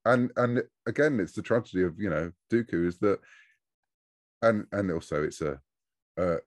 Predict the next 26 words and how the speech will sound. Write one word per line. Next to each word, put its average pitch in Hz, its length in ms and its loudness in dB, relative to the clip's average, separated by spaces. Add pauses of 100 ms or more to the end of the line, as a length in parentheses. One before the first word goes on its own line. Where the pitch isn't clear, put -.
(100)
an 80 200 0
example 85 580 -2
of 73 140 -6
how 98 280 0
these 80 260 -6
things 76 240 -8
can 90 240 -6
be 82 100 -4
manipulated. 78 540 -6
He 113 60 0
doesn't 104 280 0
look 104 140 -2
like 92 180 -4
a 95 40 -12
Sith. 110 320 -6
He 92 80 -4
has 104 200 -4
no 98 120 -2
Sith 95 240 -6
eyes. 71 380 -10
You 87 120 -8
know, 80 180 -2
he's, 90 280 -4
he's 85 220 -6
managed 113 440 -6
to - 80 -20